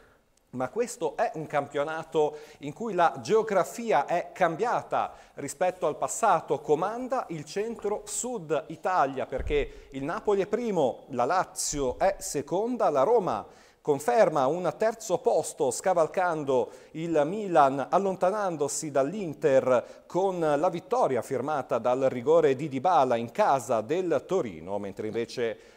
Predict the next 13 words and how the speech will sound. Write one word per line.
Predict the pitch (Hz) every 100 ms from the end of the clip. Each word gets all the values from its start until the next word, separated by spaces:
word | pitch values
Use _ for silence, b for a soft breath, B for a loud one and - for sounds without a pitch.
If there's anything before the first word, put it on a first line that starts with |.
| B
le | 120
milanesi, | 123 123 123 139 135 113 127 110
distratte | 113 135 - 165 165 143 - 123
dai | 120 117
propri | 135 139 139
problemi | 131 123 139 156 143 139
e | - 143
anche | 156 135 120 - 123 107 B B B
dall'imminente | 127 123 123 127 180 143 120
impegno | 123 113 165 165 147
di | 123 120
Champions | - 156 151 143 120 123
League, | 139 175 131 131 - -